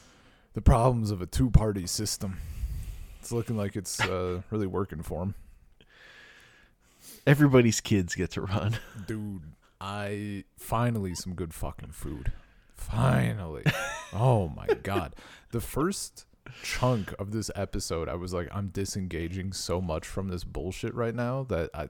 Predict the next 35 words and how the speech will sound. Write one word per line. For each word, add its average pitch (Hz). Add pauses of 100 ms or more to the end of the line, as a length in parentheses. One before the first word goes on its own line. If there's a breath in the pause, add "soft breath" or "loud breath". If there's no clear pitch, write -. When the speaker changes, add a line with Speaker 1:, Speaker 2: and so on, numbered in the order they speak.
Speaker 1:
like, 92
maybe 113
continuing 110
recorded 107
wasn't 98
the 98
right 90
choice." 127
And 127
then 170
they 151
got 139
in 139
this, 131
Minoru 139
came 139
back. 127 (260 loud breath)
They're 131
in 139
the 113
room. 160 (180 soft breath)
They're 120
having 135
the 110
conversation. 139
Fucking 95
finally. 196
And 98
I'm 101
like, 85 (120)
"This 107
is 82
what 90
it's -
about. -